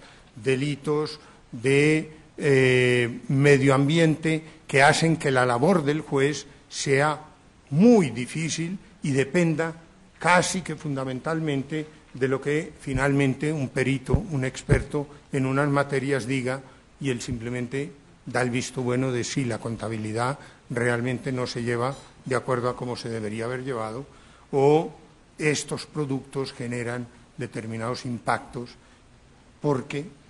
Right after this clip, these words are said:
tal como nos ha dicho el perito, eso es lo que sucede.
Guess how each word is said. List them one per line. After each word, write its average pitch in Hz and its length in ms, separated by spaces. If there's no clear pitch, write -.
tal 123 220
como 127 200
nos 120 200
ha 123 80
dicho 123 240
el 127 60
perito, 123 440
eso 120 160
es 123 80
lo 117 80
que 120 100
sucede. - 460